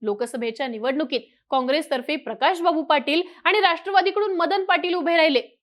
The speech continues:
त्यात प्रकाशबाबू पाटील विजयी झाले, पण या निवडणुकीमुळं मुख्यमंत्र्यांचं घराणं असलेल्या वसंतदादांच्या घराण्यात भाऊबंदकी झाली.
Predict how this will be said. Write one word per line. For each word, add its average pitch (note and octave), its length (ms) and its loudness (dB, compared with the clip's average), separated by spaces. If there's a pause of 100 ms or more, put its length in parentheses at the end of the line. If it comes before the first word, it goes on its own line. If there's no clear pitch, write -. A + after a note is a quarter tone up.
(120)
त्यात G3 120 -4
प्रकाशबाबू C4 640 -4
पाटील C4+ 320 0
विजयी G3+ 360 -2
झाले, C#4+ 320 0 (280)
पण G#3+ 100 -6
या F#3+ 300 2
निवडणुकीमुळं D#4+ 680 0 (300)
मुख्यमंत्र्यांचं A3+ 840 -4
घराणं B3 380 0
असलेल्या B3 400 -2
वसंतदादांच्या G#3 840 -6 (120)
घराण्यात C#4 320 4 (340)
भाऊबंदकी G#3 640 -2
झाली. G3+ 280 -8